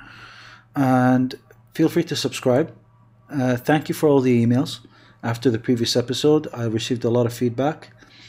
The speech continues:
A lot of it was very, very good. Um, and, uh, please subscribe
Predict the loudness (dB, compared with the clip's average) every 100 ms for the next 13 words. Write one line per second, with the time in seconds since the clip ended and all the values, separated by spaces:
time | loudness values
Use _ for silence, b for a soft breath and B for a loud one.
0 | b b b b 2 4 4 2 -2 -2
1 | 0 2 2 2 -2 -2 -2 -4 -8 b
2 | b b b b _ -2 0 2 0 -2
3 | 0 2 2 0 -4 -8 -4 -4 -6 -2
4 | -2 0 -6 0 2 0